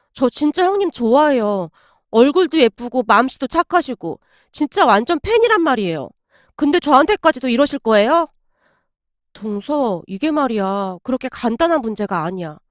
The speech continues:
괜시리 나 때문에 도련님 결혼이 잘못될 수도 있는 문제거든." "그니까 그게 뭔데 그래요? 왜 그러는 건데요?" 제가 형님을 달래고 달랬기에 형님이 겨우 입을 열었는데요.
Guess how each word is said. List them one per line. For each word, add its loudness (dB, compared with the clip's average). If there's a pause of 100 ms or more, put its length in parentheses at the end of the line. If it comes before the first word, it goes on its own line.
(500)
괜시리 0
나 2
때문에 -2 (340)
도련님 2
결혼이 0
잘못될 -2
수도 -8
있는 -4
문제거든." -6 (840)
"그니까 6
그게 0
뭔데 4
그래요? 2
왜 4
그러는 4
건데요?" -2 (720)
제가 4
형님을 2
달래고 0
달랬기에 -2 (460)
형님이 2
겨우 0
입을 -2
열었는데요. -2